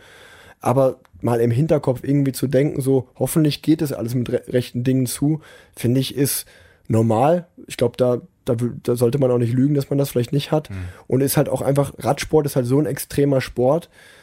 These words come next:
Speaker 1: Ähm, und da muss man, glaub ich, einfach ehrlich sein. Äh, das ist ja wirklich für einen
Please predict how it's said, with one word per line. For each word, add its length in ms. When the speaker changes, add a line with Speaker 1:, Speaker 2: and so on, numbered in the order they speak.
Speaker 1:
Ähm, 500
und 440
da 80
muss 160
man, 100
glaub 120
ich, 100
einfach 180
ehrlich 360
sein. 240
Äh, 200
das 200
ist 120
ja 240
wirklich 400
für 140
einen 320